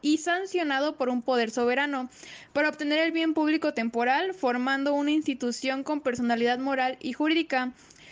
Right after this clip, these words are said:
El Estado, como producto de la actividad humana, posee cualidades y características específicas.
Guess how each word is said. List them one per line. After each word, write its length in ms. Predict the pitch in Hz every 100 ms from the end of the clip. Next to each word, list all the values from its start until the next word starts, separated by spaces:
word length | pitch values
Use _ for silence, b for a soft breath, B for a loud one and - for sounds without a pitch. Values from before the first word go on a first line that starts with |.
| B
El 180 | B 294
Estado, 340 | 349 370 370 415 440
como 260 | - 294 285
producto 340 | 302 311 302
de 100 | 370
la 80 | 349
actividad 460 | 285 254 240 247 269
humana, 480 | 285 277 262 294 339 B B -
posee 340 | 294 302 320
cualidades 600 | 330 392 302 254 269 294
y 140 | - 285
características 760 | 277 269 254 269 285 294 285
específicas. 840 | 277 277 277 330 339 - 254 254